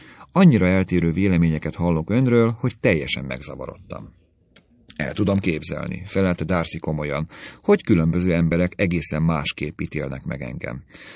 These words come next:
Jobban tenné Miss Bennet, ha nem a jelen pillanatban rajzolná meg jellememet,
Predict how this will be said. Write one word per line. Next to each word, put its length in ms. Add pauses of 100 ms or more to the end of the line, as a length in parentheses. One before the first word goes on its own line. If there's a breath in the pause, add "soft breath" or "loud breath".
(160 loud breath)
Jobban 340
tenné 320
Miss 220
Bennet, 380 (160)
ha 280
nem 180
a 60
jelen 340
pillanatban 560
rajzolná 520
meg 180
jellememet, 680